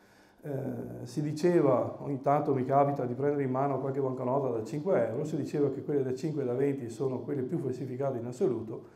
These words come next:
Ogni volta che prendo in mano una banconota io non so mai se è vera o se è falsa,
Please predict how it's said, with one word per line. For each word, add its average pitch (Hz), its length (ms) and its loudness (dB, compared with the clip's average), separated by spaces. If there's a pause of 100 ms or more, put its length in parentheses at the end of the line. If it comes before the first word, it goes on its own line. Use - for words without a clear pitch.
(460)
Ogni 170 140 0
volta 151 240 4
che 135 80 0
prendo 143 220 0
in 135 80 0
mano 131 320 0
una 117 160 -8
banconota 127 640 -2
io 131 80 0
non 135 160 -2
so 160 120 -4
mai 117 440 -6
se 131 240 -4
è 127 40 -2
vera 131 280 0
o 127 40 0
se 131 160 -6
è 123 40 -8
falsa, 143 480 -10